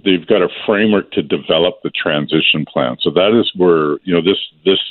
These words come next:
detail will come out in the next, in the coming weeks, I would imagine. But it's, you know, I'm, I'm hoping and, and wanting to see First Nations, 'cause we have a special place with constitutionally protected rights, Supreme Court law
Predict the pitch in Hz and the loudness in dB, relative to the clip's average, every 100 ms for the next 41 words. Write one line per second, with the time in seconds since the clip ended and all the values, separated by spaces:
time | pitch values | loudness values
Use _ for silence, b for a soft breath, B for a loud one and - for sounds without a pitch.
0 | - _ - - 190 - 220 73 76 73 | -14 _ -6 0 0 0 0 2 2 0
1 | - 82 82 85 - 78 78 80 73 - | -2 -2 2 2 2 -2 -2 -2 -4 -2
2 | 90 80 - 80 64 67 156 - - 64 | 0 0 0 -2 0 2 2 2 0 0
3 | 67 76 95 87 - _ B B B _ | -2 -2 -2 -4 -8 _ B B B _
4 | 90 90 - - 87 82 87 92 78 - | 0 0 -2 -2 2 2 2 0 -2 -2
5 | 85 - 104 139 117 73 87 82 80 80 | -2 2 2 4 2 2 2 0 0 0
6 | 78 71 - B B B B B _ - | -2 -4 -10 B B B B B _ -4
7 | 85 98 107 117 104 82 - 95 - 87 | 2 4 4 0 -2 -2 -2 -2 0 0
8 | - 85 87 - - 87 78 98 113 - | 0 0 0 0 -2 -2 0 2 2 0
9 | - - - - 76 - 80 - 107 107 | -2 -4 -2 -2 0 0 -2 -2 0 0
10 | - 80 - 82 - 78 - 78 - 73 | -2 -4 0 2 0 -4 -4 -2 0 0
11 | - - - - - - - - 120 113 | -2 -4 0 -2 0 -6 -4 0 4 2
12 | - - 87 - 71 73 85 85 67 | 2 2 2 2 0 2 2 2 0